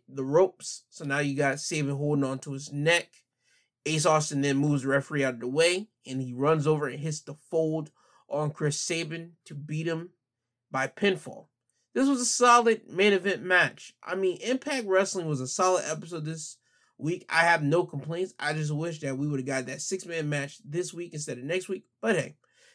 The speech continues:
it just gives you more juice and more things to look forward to on the next episode of Impact Wrestling.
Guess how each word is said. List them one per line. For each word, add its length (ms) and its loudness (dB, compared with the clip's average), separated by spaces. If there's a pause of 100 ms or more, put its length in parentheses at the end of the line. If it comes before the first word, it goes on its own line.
(120)
it 120 -4
just 220 -2
gives 240 0
you 80 -4
more 240 4
juice 600 -6 (180)
and 180 -2
more 420 2
things 280 -2
to 60 -4
look 160 -4
forward 320 -2
to 340 -4
on 280 -6
the 60 -6
next 260 -4
episode 340 -4
of 60 -10
Impact 340 -4
Wrestling. 420 -4